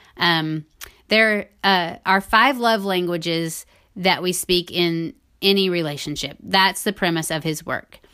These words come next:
And he says, you know, these five love languages are basically just ways that, in general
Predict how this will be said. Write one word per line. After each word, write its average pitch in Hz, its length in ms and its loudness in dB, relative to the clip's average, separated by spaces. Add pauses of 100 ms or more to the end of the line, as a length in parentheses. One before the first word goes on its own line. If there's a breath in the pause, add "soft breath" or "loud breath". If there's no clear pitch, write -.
(340 soft breath)
And 202 140 2
he 226 120 2
says, 190 640 -2 (760 soft breath)
you 240 100 2
know, 226 260 2
these 233 360 0
five 269 540 4
love 220 440 2
languages 175 500 0
are 180 140 2
basically 202 760 2
just 196 260 -2
ways 185 440 0
that, 175 580 2 (320)
in 254 220 4
general 233 760 0